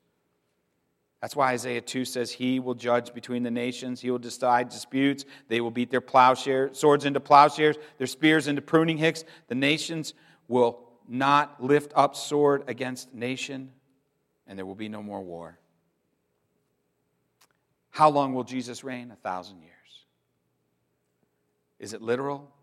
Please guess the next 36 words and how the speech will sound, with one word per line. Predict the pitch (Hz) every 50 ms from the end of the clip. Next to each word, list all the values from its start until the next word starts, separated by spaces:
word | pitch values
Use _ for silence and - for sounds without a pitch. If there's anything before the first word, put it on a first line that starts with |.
| _ _ _ _ _ -
I | 87 92 95
believe | 90 92 90 92 90 -
so. | - 110 110 110 107 _ _ _ _ _ _ _ _ _ _ _ _ _
Where? | - 95 110 117 123 139 151 156 156 - _ _ _ _ _
Here | _ _ - 113 110 113 113
on | 117 117
earth. | 107 98 90 90 _ _ _ _ _ _ _ _ _ _ _
With | 87 113 127 139 135 -
who? | - 143 147 151 151 156 156 156 - _ _ _ _ _ _ _ _ -
The | 104 101 104
saints. | - - 113 98 90 87 85 - - - - - _ _ _ _ _ _ _ _ _ _ -
Over | 131 139 151 143 143 151 151
who? | 135 135 151 151 151 156 160 156 156 - - - - _
Those | - 123 127 139 135 -
who | 131
did | 120 131 131
not | 135 131 131 127
take | - 147 143 -
the | 135 123
mark | 139 139 147 143
of | 156 139
the | 135
beast | 120 147 151 160 156 -
nor | 151 139
worship | 135 139 151 147 151 160 139
the | - 139 139
idol | 135 147 156 160 170 170 160 - - - - - _ _ _ _ _ _ _ _ _ _ _ _ _ _ _ -
of | - 156 151
the | 151 143
beast. | 127 165 175 185 175 - - - - _ _ _ _ _ _ _ _ _ _ _ _ _ _ _ _ _ _ _ _ _ _ _ _ _ _ _ _ -
And | 104 104
what | 127 143 147
will | 151 151 147
it | 147
be | 143 131
like? | 127 113 98 95 92 - - -